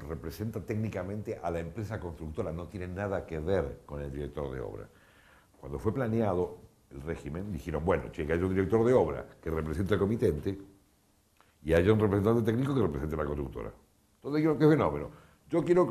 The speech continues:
todo para el cliente y, a cambio, y que usted se porte divino, si no, no le pago, ¿eh? No les pido el certificado". El representante técnico decía, "Bueno, yo quiero todo para, para el, para el constructor". Y en la lucha en, entre intereses entre el representante técnico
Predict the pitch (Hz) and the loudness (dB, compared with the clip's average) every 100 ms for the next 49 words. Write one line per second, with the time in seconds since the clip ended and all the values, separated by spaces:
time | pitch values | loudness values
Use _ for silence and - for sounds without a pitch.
0 | - 160 175 139 135 104 127 156 175 156 | 0 0 2 2 0 4 6 6 6 4
1 | 117 123 131 98 80 95 131 113 120 - | 4 0 -4 -8 -4 0 2 2 0 0
2 | 127 117 131 131 127 139 117 117 139 151 | 0 2 0 0 0 0 -2 -2 2 6
3 | 147 147 135 98 95 107 113 107 135 113 | 6 10 8 8 6 4 0 2 0 0
4 | - - 95 101 76 - - - _ _ | -4 -6 -4 2 2 2 -6 -20 _ _
5 | _ _ - 69 71 73 78 95 85 92 | _ _ -10 -6 -2 -2 0 0 0 -2
6 | 104 104 82 - 69 80 71 65 76 92 | -2 -2 -2 -2 -2 -2 -2 -4 -4 -4
7 | 87 87 73 69 67 - - 76 69 76 | -2 -2 -2 -6 -12 -20 -12 -10 -8 -8
8 | 78 71 73 80 110 - - - - 98 | -8 -8 -8 -6 -6 -6 -10 -14 -2 4
9 | 98 113 160 82 76 71 - - - 73 | 8 10 10 8 2 0 -6 -16 -12 -10
10 | - - 73 78 73 87 104 80 73 71 | -10 -10 -4 -2 2 4 2 2 -4 -2
11 | 71 62 65 98 104 95 80 71 - | -4 -6 -6 -4 -4 -2 -4 -4 -8